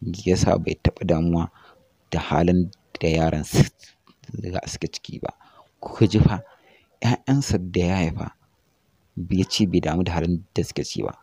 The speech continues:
Kuka ne ya ƙwace mata, tana mai nanatawa cewa, "Na azabtu,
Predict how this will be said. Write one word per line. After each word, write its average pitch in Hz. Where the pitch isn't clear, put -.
Kuka -
ne 202
ya 131
ƙwace -
mata, 92
tana 120
mai 92
nanatawa 90
cewa, 82
"Na 104
azabtu, -